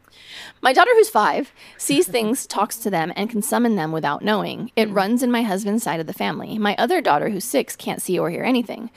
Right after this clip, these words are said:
Speaker 1: My five-year-old has been seeing this all since two years old. We noticed when she was three and staying at my mom's that my brother would scare her, and that's when we realized because of her fear, she'd unintentionally bring things into the house. She said there was a man whose half,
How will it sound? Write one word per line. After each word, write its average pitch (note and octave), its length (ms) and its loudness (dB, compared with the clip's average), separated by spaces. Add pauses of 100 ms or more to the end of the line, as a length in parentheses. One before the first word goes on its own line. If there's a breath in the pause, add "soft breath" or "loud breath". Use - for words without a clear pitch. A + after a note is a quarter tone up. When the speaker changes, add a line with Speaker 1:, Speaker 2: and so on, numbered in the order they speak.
(140)
Speaker 1:
My A#3 80 -2
five-year-old B3+ 440 2
has F4+ 120 2
been C#4 180 -2
seeing A3+ 240 2
this A#3+ 180 0
all D#3 160 2
since - 240 -10
two - 160 -8
years A3 220 4
old. C#3+ 220 -4
We G#3 140 2
noticed A3 380 0
when D4+ 100 -2
she - 160 -2
was C#4 200 -2
three E3 500 -4
and F#3 160 -4
staying F3+ 320 -4
at - 60 -8
my F3+ 140 -4
mom's D#3+ 480 -6
that - 140 -2
my F#3+ 120 -2
brother F#3+ 340 0
would A3 140 0
scare G#3+ 380 -2
her, C#3+ 240 -4
and F#3 160 -4
that's E3 220 -4
when A#3 80 -2
we A#3 100 0
realized E3+ 440 -2
because - 220 -10
of E3+ 100 -8
her D3+ 120 -6
fear, A#3+ 360 0
she'd F#3+ 280 -4
unintentionally F#3 760 -6 (120)
bring G3 240 -2
things F3 240 -6
into D3 220 -10
the - 80 -8 (100)
house. - 320 -4 (460 loud breath)
She - 160 -4
said A3+ 180 0
there B3+ 120 4
was D4 120 2
a C4+ 60 2
man F#3+ 260 0
whose G3 180 -2
half, - 400 -6